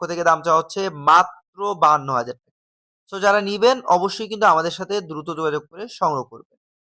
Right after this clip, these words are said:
সুপ্রিয় দর্শক, আমাদের সেরাবে রয়েছে চমৎকার একটা জোড়া সানকোনোর পাখির কালেকশন। এই মুহূর্তে যে সানকোনোর পাখি জোড়াটা আপনারা দেখতে পাচ্ছেন, এটা হচ্ছে সম্পূর্ণ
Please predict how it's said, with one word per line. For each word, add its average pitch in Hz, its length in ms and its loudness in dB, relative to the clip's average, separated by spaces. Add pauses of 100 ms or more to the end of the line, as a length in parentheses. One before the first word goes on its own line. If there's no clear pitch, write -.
(320)
সুপ্রিয় 254 240 0
দর্শক, 254 300 4
আমাদের 202 300 2
সেরাবে 226 280 2
রয়েছে 226 260 4 (380)
চমৎকার 202 480 -2
একটা 214 200 -2
জোড়া 202 220 4
সানকোনোর 175 580 -4
পাখির 180 300 -2
কালেকশন। 170 360 -4 (640)
এই 240 120 -6
মুহূর্তে 254 280 0
যে 254 120 0
সানকোনোর 208 480 2
পাখি 196 260 0
জোড়াটা 185 280 2
আপনারা 180 220 -4
দেখতে 165 180 -10
পাচ্ছেন, 170 280 -4
এটা 165 140 -2
হচ্ছে 185 160 -8
সম্পূর্ণ 175 460 -10